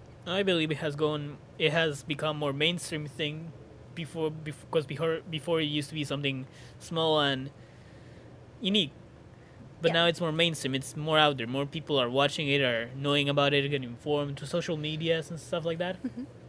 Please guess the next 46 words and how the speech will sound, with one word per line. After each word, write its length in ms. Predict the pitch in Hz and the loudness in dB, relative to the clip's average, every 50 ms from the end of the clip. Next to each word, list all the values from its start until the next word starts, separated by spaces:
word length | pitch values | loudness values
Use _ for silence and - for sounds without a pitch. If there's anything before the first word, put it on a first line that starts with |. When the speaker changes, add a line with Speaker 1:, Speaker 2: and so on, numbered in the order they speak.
| - - - - - - - - - - - - - - - - | -20 -20 -20 -20 -20 -20 -20 -20 -20 -20 -20 -20 -20 -10 -4 -2
Speaker 3:
And 140 | 254 247 | 0 4
what 120 | 247 269 302 | 6 6 6
are 80 | 359 | 6
some 160 | 359 - 392 381 | 6 4 2 0
of 120 | 359 - | 0 0
the 80 | - 311 | 2 4
main 260 | 294 285 277 262 254 | 4 4 4 4 2
criticisms 880 | - - - 269 240 - - - 170 - - 180 180 185 - - - - - | 2 6 8 8 8 8 4 -2 -6 -4 -6 -8 -8 -6 -8 -8 -8 -4 -2
or 120 | 226 202 | 0 0
something 420 | 196 - 233 220 220 - 254 240 240 | 0 0 0 0 0 2 2 2 2
you'd 140 | 233 240 226 | 2 2 4
like 220 | 233 226 214 220 | 4 2 2 2
to 60 | 240 | -2
see 180 | 220 - - 226 | -6 -6 -2 0
yourself 600 | 214 214 202 - - 247 208 185 190 - - - | 0 0 0 2 4 6 6 6 6 2 -2 -6
be 120 | 220 220 | -6 -4
changed 340 | 220 - - 220 208 196 208 | -4 -2 -2 -2 -2 -2 -2
in 100 | 196 190 | -2 0
anime? 440 | 190 185 180 170 165 156 156 160 160 - - - - - - - - - - - - - - - - - - - - - - - - - - - - | 0 0 0 -2 -4 -6 -8 -10 -12 -14 -18 -20 -20 -20 -20 -20 -20 -20 -20 -20 -20 -20 -20 -20 -20 -20 -20 -20 -20 -20 -20 -20 -20 -20 -20 -16 -10
Speaker 2:
Something 340 | - 262 254 247 277 254 254 | -8 -8 -6 -6 -4 -2 0
I'd 120 | 240 233 226 | 0 2 2
like 200 | 226 226 226 - | 2 2 0 -2
to 240 | - 233 214 226 - - - - - - - - | -2 -4 -4 -4 -4 -8 -16 -20 -20 -20 -16 -12
change 300 | - 226 202 220 220 - | -10 -8 -6 -6 -8 -8
in 100 | 214 202 196 | -8 -8 -8
anime? 200 | 208 254 339 440 494 508 494 - - | -8 -8 -10 -12 -14 -14 -16 -18 -2
Speaker 3:
Something 360 | - - 254 247 - 294 277 | 4 4 4 6 6 6 6
you 80 | 285 262 | 6 4
think 240 | - 277 262 247 | 2 0 0 2
is 160 | - 233 - - | 0 0 2 2
negative 420 | 233 220 202 208 196 185 175 175 | 2 4 4 6 4 4 4 4
that 120 | 185 180 | 0 0
you 80 | 190 196 | 0 0
would 140 | 185 202 202 | -2 -2 0
like 160 | 202 196 - | 0 0 -2
to 60 | - 196 | -4 -10
see 180 | - - 220 | -6 -6 -4
better 300 | 185 175 208 202 185 175 | 0 4 4 4 4 4
in 120 | 175 180 185 | 0 0 0
the 100 | 185 190 | 2 2
anime 260 | 190 202 196 196 185 | 2 2 0 -2 -4
community, 480 | - 196 202 202 196 190 190 190 190 | -4 -4 -4 -2 -2 -2 -2 -2 -2
in 140 | 185 185 190 | -2 -2 0
anime 680 | 190 190 190 196 202 202 196 196 190 185 180 180 180 185 | 0 0 0 -2 -2 -2 -2 -2 -2 -4 -4 -4 -4 -4
media? 560 | 190 196 190 196 190 190 190 185 185 185 190 - - - - - - - - - | -2 -2 -2 0 0 2 2 2 0 -2 -4 -8 -14 -20 -20 -20 -20 -12 2 6
Speaker 2:
Oh, 320 | 226 226 226 226 233 247 | 10 10 12 10 10 6